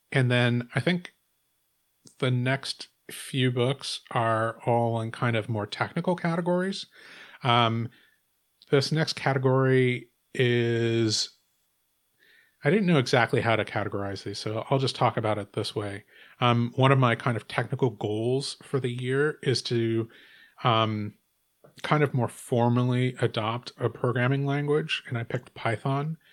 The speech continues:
Uh, you know, not, I don't really wanna, you know, argue, you know, for or against it. It's just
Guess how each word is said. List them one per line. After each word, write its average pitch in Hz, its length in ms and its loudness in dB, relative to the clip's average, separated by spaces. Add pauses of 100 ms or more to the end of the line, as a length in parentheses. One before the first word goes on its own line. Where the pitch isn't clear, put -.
(720)
Uh, 110 560 4 (300)
you - 140 -4
know, 104 240 -2 (320)
not, 120 360 0 (100)
I 123 120 2
don't 117 200 0 (100)
really 110 180 0
wanna, 107 340 0 (760)
you 127 140 -2
know, 107 280 -6
argue, 107 580 2 (120)
you 110 140 -4
know, 104 60 -4
for 107 340 -4
or 104 80 -2
against 107 400 -4
it. 117 240 -2
It's - 240 -4
just - 220 -4